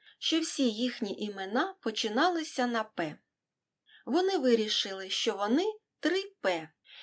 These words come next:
і проводили разом вечори, гуляючи містечком з виглядом здичавілих псів.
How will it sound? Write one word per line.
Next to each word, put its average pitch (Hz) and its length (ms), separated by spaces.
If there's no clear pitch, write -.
і 240 100
проводили 269 680
разом 277 420
вечори, 226 640
гуляючи 240 680
містечком 247 840
з 190 140
виглядом 226 680
здичавілих 233 880
псів. - 540